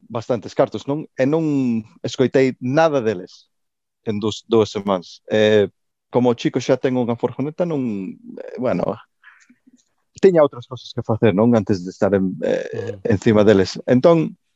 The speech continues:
Speaker 1: chamaron á oficina e a miña muller, eh, preguntoulle: "Bueno, compraches esta furgoneta, que, que, que che parece?" Ela di:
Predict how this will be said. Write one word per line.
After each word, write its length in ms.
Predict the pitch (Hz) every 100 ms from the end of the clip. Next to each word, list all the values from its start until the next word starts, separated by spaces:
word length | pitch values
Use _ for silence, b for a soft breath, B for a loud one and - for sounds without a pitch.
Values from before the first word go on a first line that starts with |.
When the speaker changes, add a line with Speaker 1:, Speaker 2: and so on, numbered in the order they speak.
| _ _ _ _ -
Speaker 1:
chamaron 640 | 185 214 202 185 175 165 - _ _ _ _ _
á 160 | 131
oficina 720 | 135 - 127 165 120 104 117 - _ _
e 80 | 107
a 80 | 117
miña 240 | 123 117
muller, 480 | 113 113 117 110 - -
eh, 160 | 107
preguntoulle: 800 | - 107 113 - 123 110 113 107 _ _ _ _ _ _ _
"Bueno, 320 | - 262 254 202
compraches 480 | 202 196 220 214 -
esta 480 | 202 - 190 180 170
furgoneta, 560 | - 170 185 214 226 220
que, 240 | 220 208
que, 480 | 220 214 202 185 175 _ _ _ _ _ _ _ _ _
que 80 | 196
che 80 | 175
parece?" 400 | 185 165 - 95 _ _ _ _ _ _ _ _ _ -
Ela 240 | 160 147
di: 320 | 139 139 135